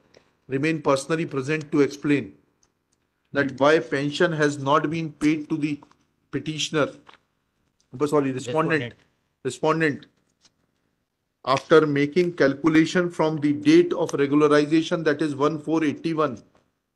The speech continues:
Speaker 1: till the date of superannuation, that is thirtieth November two thousand seven, as per the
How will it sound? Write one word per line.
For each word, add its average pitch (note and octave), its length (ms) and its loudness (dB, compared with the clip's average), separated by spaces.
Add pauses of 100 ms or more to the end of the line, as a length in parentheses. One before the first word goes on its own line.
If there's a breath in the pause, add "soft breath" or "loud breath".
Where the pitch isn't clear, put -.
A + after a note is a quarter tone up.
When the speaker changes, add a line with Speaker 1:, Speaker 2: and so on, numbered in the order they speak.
(140)
Speaker 1:
till E3 180 2
the D#3 280 -6 (840)
date E3+ 380 4
of D3+ 180 -2
superannuation, D#3+ 960 0 (680)
that C3+ 200 2
is E3 200 0
thirtieth F3 640 2
November D3+ 640 0 (100)
two D3 140 -2
thousand D3+ 380 0
seven, D3+ 440 -2 (680)
as C#3+ 200 0
per E3+ 280 2
the D3+ 320 -8